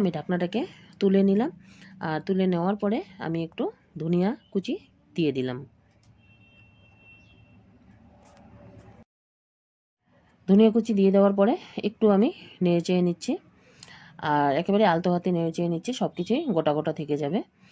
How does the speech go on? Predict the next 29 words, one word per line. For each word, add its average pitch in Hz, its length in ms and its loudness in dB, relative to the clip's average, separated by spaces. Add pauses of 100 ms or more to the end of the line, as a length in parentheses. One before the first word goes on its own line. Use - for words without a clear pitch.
(240)
আর 147 320 0
এখন 226 240 2
আমি 202 180 2 (720)
গ্যাসটাকে 160 420 -4 (100)
অফ 143 220 -6
করে 143 160 -6
দিয়ে 135 220 -10
দেব। 147 120 -10 (440)
আমার 165 300 -2
রান্না 160 220 0
কিন্তু 202 260 -2 (200)
already 147 360 -2 (260)
ডান 135 180 0
হয়ে 127 240 -8
গেছে। 135 200 -16 (640)
তো 180 80 0
আমি 185 240 4
এখন 220 140 0 (240)
গ্যাসটা 165 260 -4 (100)
অফ 151 140 -4
করে 180 140 -2
দিয়ে 180 220 -2
দিলাম। 202 260 -2
আর 160 140 -8
দেখুন 185 260 -6
কালারটা 143 400 -6
কতটা 156 260 -8
সুন্দর 160 360 -4
হয়েছে। 185 220 -2